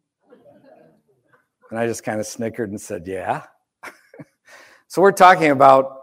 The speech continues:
this window washing business and what my sons are doing. And she tells me, she says, "I have a sixteen-year-old son. He never works.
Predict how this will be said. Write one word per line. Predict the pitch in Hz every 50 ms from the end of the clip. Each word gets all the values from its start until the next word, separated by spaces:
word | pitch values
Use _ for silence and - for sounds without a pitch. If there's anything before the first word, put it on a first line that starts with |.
| - _ _
this | 123 113 -
window | - 143 147 143 127
washing | 127 123 120 113 - 127 117 110
business | 120 120 117 110 123 120 120 - - - - -
and | 117 113 113 113 113 110
what | 131 120
my | 110 113 110
sons | - - 139 131 123 120
are | 123 113
doing. | 98 117 117 117 117 113 - - - - _ _ _ -
And | 127 131 131 131 123
she | - - 147 131
tells | 127 143 139 123 113
me, | 131 127
she | 113 117
says, | 120 120 110 123 117 107 - -
"I | 127 135
have | 120 110
a | 110
sixteen-year-old | - - 127 110 - - 120 117 113 113 113 110 107 -
son. | - 123 107 104 98 92 _ _ _ _ _ _ _ _ _ _ _ _ _ _ _ _
He | _ - 127
never | 117 107 110 101 104 104
works. | 104 113 131 135 - - - -